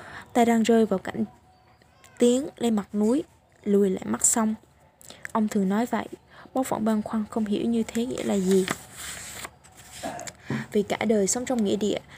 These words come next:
nó chưa từng được nghe thấy núi cũng như sông. Mình đang rơi vào cảnh tiến lên nấc mắt quỷ, lùi lại mắt quái, nó nghĩ. Nó vừa nghĩ xong thì một hàm răng sắc nhọn như chó ngoạm lấy cái túi và kéo, cho đến khi lớp vải túi rách ra,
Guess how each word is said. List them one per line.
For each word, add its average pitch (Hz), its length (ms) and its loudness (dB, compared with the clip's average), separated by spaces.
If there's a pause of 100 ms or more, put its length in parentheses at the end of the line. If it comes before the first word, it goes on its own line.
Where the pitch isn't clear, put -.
nó 254 80 -2
chưa 254 240 6
từng 208 220 0
được 185 160 -4
nghe 220 420 0 (360)
thấy 247 160 0
núi 247 240 0
cũng 208 220 -2
như 226 100 2
sông. 220 340 -2 (440)
Mình 202 160 2
đang 220 160 0
rơi 226 220 0
vào 196 140 -4
cảnh - 220 -6 (100)
tiến 247 180 -4
lên 226 240 4
nấc 262 120 -4 (460)
mắt 269 140 -8 (120)
quỷ, - 240 -2 (160)
lùi 196 160 -2
lại 190 180 -6
mắt 240 120 -8 (180)
quái, 226 260 -6 (160)
nó 254 80 -6
nghĩ. 226 320 -2 (600)
Nó 247 120 -2
vừa 226 220 0
nghĩ 185 220 -2
xong 226 340 -2
thì 208 80 -4
một 190 200 -2
hàm 196 300 -4
răng 214 220 -2
sắc - 200 -12
nhọn 214 240 -4
như 202 260 -2
chó 208 140 -4
ngoạm 240 240 -6 (100)
lấy 202 140 -2
cái 254 140 -2
túi 247 380 -2
và 208 60 -8 (140)
kéo, 220 280 -2 (600)
cho 233 80 4
đến 226 200 0
khi 240 180 2
lớp 247 180 0
vải - 140 -4
túi 240 200 0
rách - 260 -6
ra, 220 280 -2